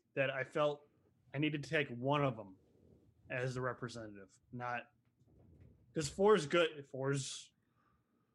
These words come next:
four is no joke. Three is no joke either. I mean,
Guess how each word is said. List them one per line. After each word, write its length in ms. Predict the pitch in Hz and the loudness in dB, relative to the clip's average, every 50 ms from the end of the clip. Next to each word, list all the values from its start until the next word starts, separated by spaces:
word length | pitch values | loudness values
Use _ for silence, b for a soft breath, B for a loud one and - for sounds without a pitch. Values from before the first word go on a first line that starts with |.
| _ _ _ _ _ _ _ _ _ - | _ _ _ _ _ _ _ _ _ -2
four 160 | 160 139 147 | 0 2 2
is 100 | 156 151 | 2 4
no 160 | 175 190 185 | 4 4 4
joke. 340 | 151 - 170 156 165 165 - | 4 4 4 4 2 0 -2
Three 320 | - 156 156 175 220 247 | -2 0 2 4 4 4
is 140 | 185 143 131 | 4 2 2
no 140 | 139 139 131 | 0 0 0
joke 300 | 127 - 139 127 120 - - | 0 -2 -2 -2 -2 -4 -2
either. 400 | 175 175 139 127 120 113 117 - _ _ _ - | -2 0 0 -2 -4 -6 -10 -14 _ _ _ -12
I 80 | - 135 | -8 -6
mean, 360 | 135 139 135 131 127 120 120 | -4 -2 -2 -4 -4 -6 -10